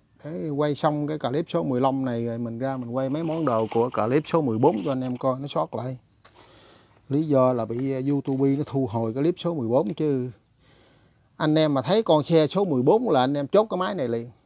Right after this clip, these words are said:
Tại vì nó quá đỉnh, quá mới anh em. Anh em trón phong thủy cái xe đó thì không thể nào cái máy nó tệ được.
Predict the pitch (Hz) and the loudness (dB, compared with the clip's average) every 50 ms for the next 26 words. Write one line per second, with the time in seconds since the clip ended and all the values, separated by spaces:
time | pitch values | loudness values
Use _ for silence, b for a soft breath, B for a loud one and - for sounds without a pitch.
0 | _ _ _ _ _ - - - 127 127 123 135 160 156 147 160 208 220 240 202 | _ _ _ _ _ -10 -4 -4 -4 -2 0 0 0 2 4 6 6 6 4 2
1 | 135 131 - 226 208 175 185 214 220 202 202 220 240 240 233 180 165 151 143 - | 0 -2 -2 -2 2 6 6 6 6 6 2 0 -2 -2 -4 -4 -6 -8 -8 -8
2 | - - _ _ _ _ _ _ _ _ _ _ _ _ _ _ _ - - 139 | -12 -16 _ _ _ _ _ _ _ _ _ _ _ _ _ _ _ -10 -6 -4
3 | 139 143 143 135 - - 180 208 214 - 160 147 131 120 123 143 180 190 175 151 | -2 0 -2 0 4 4 4 4 4 4 2 2 4 4 2 2 4 2 2 4
4 | 165 156 143 139 143 165 190 208 202 139 135 117 - - - 170 160 135 131 135 | 4 6 6 8 8 6 6 6 4 2 0 -4 -4 -4 -6 -4 -4 -2 0 0
5 | 165 170 151 127 117 127 156 165 165 185 214 208 190 - 127 110 127 135 127 117 | 0 0 0 -2 -2 -4 -6 -6 -6 -6 -6 -6 -6 -4 -2 -2 -2 -2 -4 -4
6 | 123 | -8